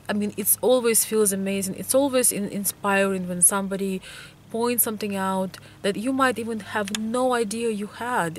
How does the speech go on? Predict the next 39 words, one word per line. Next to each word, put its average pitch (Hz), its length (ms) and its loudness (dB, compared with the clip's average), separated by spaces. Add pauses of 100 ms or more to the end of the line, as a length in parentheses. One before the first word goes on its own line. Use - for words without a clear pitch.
and 175 120 0
somebody 208 340 0
points 220 320 -4
something 202 260 -6
out, 233 280 2
it 185 160 -10
might 202 360 -2
make 202 300 -4
your 185 80 -4
day, 220 460 2
it 180 160 -12
might 190 260 -6
inspire 208 560 0
you 208 160 -2
to 202 140 -10
do 190 180 -4
more. 202 540 0 (580)
I - 20 -8
mean, 196 200 -4
it 185 40 -6
might, 202 440 0 (180)
you 202 80 -4
know, 185 160 0
when 214 220 2
you 233 140 -2 (120)
point 233 300 0
out 226 240 4
something 208 300 -4
great 208 220 -2
about 196 300 0
your 190 80 -4
partner, 202 600 2 (580)
he 285 500 2 (1800)
might 233 320 2
even, 233 440 -6
um, 185 600 -4 (1300)
it 208 80 -8
might 247 180 -2
change 254 380 -2